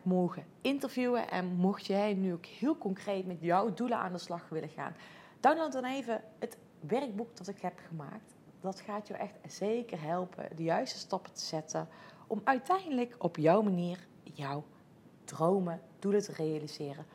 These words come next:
Vol energie, vanuit de jo-, juiste focus, vanuit ontspanning.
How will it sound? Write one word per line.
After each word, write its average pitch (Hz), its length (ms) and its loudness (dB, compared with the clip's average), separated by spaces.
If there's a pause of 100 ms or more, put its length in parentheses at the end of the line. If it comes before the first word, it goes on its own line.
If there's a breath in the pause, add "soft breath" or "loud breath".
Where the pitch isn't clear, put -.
(140 loud breath)
Vol 294 240 2
energie, 240 540 0
vanuit 185 320 0
de 208 80 2
jo-, 208 260 6 (200)
juiste 196 360 4
focus, 170 420 2 (220 loud breath)
vanuit 156 320 2
ontspanning. - 480 -2